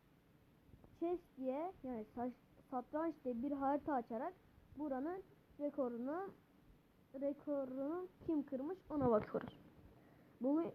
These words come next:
bugünkü rekorda, evet, gördüğünüz üzere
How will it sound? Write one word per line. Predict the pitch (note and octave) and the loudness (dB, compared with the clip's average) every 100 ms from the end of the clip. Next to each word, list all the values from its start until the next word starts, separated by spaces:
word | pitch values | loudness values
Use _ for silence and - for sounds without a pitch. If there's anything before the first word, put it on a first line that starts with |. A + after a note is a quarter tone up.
| - | -4
bugünkü | C4+ F#4+ G4+ E4+ - C#4 | 0 2 4 2 0 2
rekorda, | B3+ B3+ C4+ A#3+ C#4 G4 A4+ - - - - - - - - - - - - - - - - - - | 2 2 0 0 2 2 0 -12 -20 -20 -20 -20 -20 -20 -20 -20 -20 -20 -20 -20 -20 -20 -20 -20 -6
evet, | B3+ B3+ A3 - | 0 2 0 -2
gördüğünüz | B3+ B3+ B3+ D4+ E4 G4 F4+ - | 4 4 4 4 6 4 2 -4
üzere | C#4 B3+ A#3 D#4 | 0 2 4 2